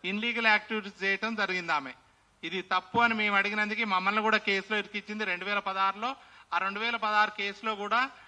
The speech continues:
నా కాడ మొత్తం ఎవిడెన్స్ ఉన్నాయి. నేను అప్పుడు ఎన్జీఓలో పనిచేస్తున్నా, నాకు ఐడీ కార్డు ఉంది, నాకు బ్యాంక్ స్టేట్-, శాలరీ వేసేది, ఆ, స్టేట్మెంట్ కూడా ఉన్నది. ఆ కేసులో ఇరికిచ్చి నన్ను కూడా చాలా ఇబ్బంది పెట్టారు.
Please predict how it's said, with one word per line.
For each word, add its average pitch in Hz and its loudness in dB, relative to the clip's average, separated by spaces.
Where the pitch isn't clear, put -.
నా 175 2
కాడ 202 2
మొత్తం 196 -2
ఎవిడెన్స్ 208 -2
ఉన్నాయి. 190 -2
నేను 180 -4
అప్పుడు 180 -2
ఎన్జీఓలో 202 -2
పనిచేస్తున్నా, 202 -4
నాకు 202 -4
ఐడీ 180 -4
కార్డు 202 0
ఉంది, 220 -6
నాకు 196 -6
బ్యాంక్ 175 -4
స్టేట్-, 190 -8
శాలరీ 202 2
వేసేది, 214 -4
ఆ, 170 2
స్టేట్మెంట్ 220 2
కూడా 214 2
ఉన్నది. 214 -2
ఆ 170 4
కేసులో 208 -2
ఇరికిచ్చి 214 -4
నన్ను 202 -2
కూడా 214 -2
చాలా 190 4
ఇబ్బంది 196 0
పెట్టారు. 160 -4